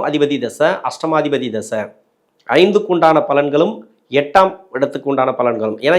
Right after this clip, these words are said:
ஏழரை சனி இருக்குன்றதுனால தான் இந்த ரெண்டா பிரிச்சு சொல்றேன். அஷ்டமாதிபதிக்கு உண்டான பலன்கள் பார்த்தீங்கன்னாக்கா நிறைய கெடுபலன்களை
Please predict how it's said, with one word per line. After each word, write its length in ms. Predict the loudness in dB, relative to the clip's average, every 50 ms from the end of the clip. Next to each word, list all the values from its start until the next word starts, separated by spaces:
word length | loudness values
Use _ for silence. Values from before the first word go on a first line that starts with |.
| 4 4 4
ஏழரை 200 | 4 4 2 2 2
சனி 160 | 2 2 2 2
இருக்குன்றதுனால 580 | 0 0 0 0 0 0 0 0 0 -2 -2 0 2 2
தான் 120 | 2 2 0 -2 -8 -18 _ _ _ -4
இந்த 120 | 2 4 4 4
ரெண்டா 240 | 4 4 4 4 4 4
பிரிச்சு 240 | 2 -2 -4 -6 -10 -6 -4
சொல்றேன். 320 | -4 -4 -4 -6 -8 -10 -12 _ _ _ _ _ _ _ _
அஷ்டமாதிபதிக்கு 1000 | -8 -8 0 2 4 6 8 8 6 6 4 0 -4 -2 0 2 2 2 2 2 0 2
உண்டான 220 | 2 2 2 2 2 2
பலன்கள் 360 | 2 2 2 2 2 0 0 -2
பார்த்தீங்கன்னாக்கா 480 | -4 -4 -6 -10 -12 -6 -2 0 0 0 0 -4 -10 _ _ _ _ _ 0 2
நிறைய 240 | 4 6 8 8 8 8 8
கெடுபலன்களை 520 | 6 4 6 6 6 4 4 4 4 4